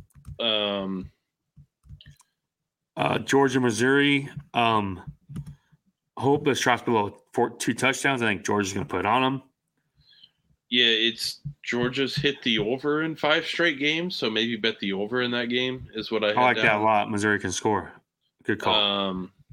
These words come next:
Speaker 1: I had Notre Dame minus three against Clemson because Clemson
Speaker 2: Buddy,
Speaker 1: sucks.
Speaker 2: man, I understand that's at Clemson, and this, this is, this seems like this week. If there's a week where Clemson's gonna be like,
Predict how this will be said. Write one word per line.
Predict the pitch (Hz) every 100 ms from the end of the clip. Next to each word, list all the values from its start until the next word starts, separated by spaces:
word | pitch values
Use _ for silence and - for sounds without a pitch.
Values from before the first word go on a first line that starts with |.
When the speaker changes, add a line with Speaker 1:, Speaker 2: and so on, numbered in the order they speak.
| - _ _ - - - - - - -
Speaker 1:
I |
had | 123 117
Notre | 113 113
Dame | 113 110 113
minus | 107 107 -
three | - 107 110
against | 107 101 -
Clemson | - 104 101 107 101 95 -
because | 104 95 85
Clemson | - 98 80 98 -
Speaker 2:
Buddy, | 156 160 143 117
Speaker 1:
sucks. | - _ _ -
Speaker 2:
man, | 143 156 151 156
I | 156
understand | 160 151 151 165 160 151
that's | 131 135
at | 147 151 -
Clemson, | 170 170 156 160 151
and | 143 143
this, | 175 - - _ _ _ _ _ _ _ _ _ _ 139
this | 156 170
is, | 170 151
this | 180 175
seems | - 180 196 196 175
like | 175 175 160
this | 185 185
week. | 196 202 165 160
If | 143 -
there's | 151 185
a |
week | 180 202 175
where | 160
Clemson's | 160 170 170 156 147
gonna | 147 143
be | 139
like, | 123 110